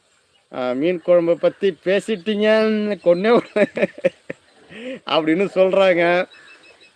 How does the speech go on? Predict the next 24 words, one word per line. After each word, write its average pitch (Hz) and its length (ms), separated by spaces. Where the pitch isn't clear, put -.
"வா-, 143 180
வாங்க 220 260
திவ்யா, 175 360
நான் 156 200
வந்து 170 260
சாந்தி 180 320
அக்கா 165 200
கூப்பிட்றேன், 156 680
ஆ, 131 60
நீங்களும் 185 420
வாங்க, 156 640
ஆ, 135 60
ஆதி 156 280
சிஸ்டரும் 170 520
வாங்க, 143 380
வந்து 190 440
ஒரு 180 140
நாளைக்கு 175 360
எல்லாம் 196 260
ஒரு 143 160
கூட்டணியா 175 480
ஒரு 160 180
வீடியோ 175 360
போட்டு 151 320